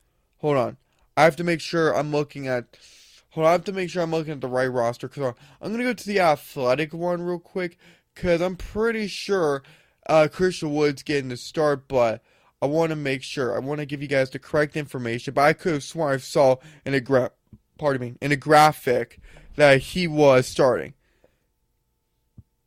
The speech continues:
Yes. So, per The Athletic last night,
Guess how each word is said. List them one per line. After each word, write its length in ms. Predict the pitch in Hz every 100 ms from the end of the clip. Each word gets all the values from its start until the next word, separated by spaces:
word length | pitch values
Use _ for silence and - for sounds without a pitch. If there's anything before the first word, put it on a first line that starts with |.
| _ -
Yes. 600 | 165 185 143 139 - - _ _ _ _
So, 720 | - - 196 190 175 170 147
per 600 | - - 226 240 220 208 - _ -
The 160 | 165 175
Athletic 800 | 160 - 208 277 269 214 196 180
last 480 | 170 165 160 -
night, 380 | 165 160 160 156